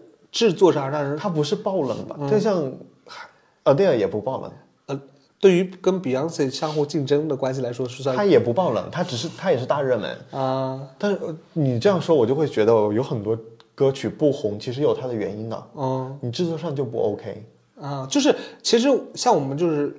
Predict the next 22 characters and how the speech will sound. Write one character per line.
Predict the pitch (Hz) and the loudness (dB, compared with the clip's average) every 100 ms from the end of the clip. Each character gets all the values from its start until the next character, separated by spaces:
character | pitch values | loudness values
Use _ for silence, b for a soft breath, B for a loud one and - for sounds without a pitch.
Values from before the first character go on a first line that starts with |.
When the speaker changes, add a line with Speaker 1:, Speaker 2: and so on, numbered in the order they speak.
| - | -6
Speaker 1:
一 | |
般 | 190 185 | -2 0
的 | 196 135 | 0 -4
听 | - 175 185 | -6 -4 -2
众， | 185 147 | -2 -4
可 | |
能 | 139 | -6
很 | 147 117 | -6 -6
Speaker 2:
嗯。 | 110 120 - | -6 -8 -10
Speaker 1:
难 | 120 127 | -10 -8
听 | 170 - 165 | -8 -6 -4
出 | 165 147 139 | -4 -4 -4
一 | 143 | -2
首 | 143 127 | -4 -6
歌 | - 147 | 0 0
曲 | 147 139 | 2 -4
里 | 131 | 0
面 | 131 | 4
Speaker 2:
能 | 139 | 4
听 | 165 185 | 6 4
出 | 180 | 6
来。 | 127 | 4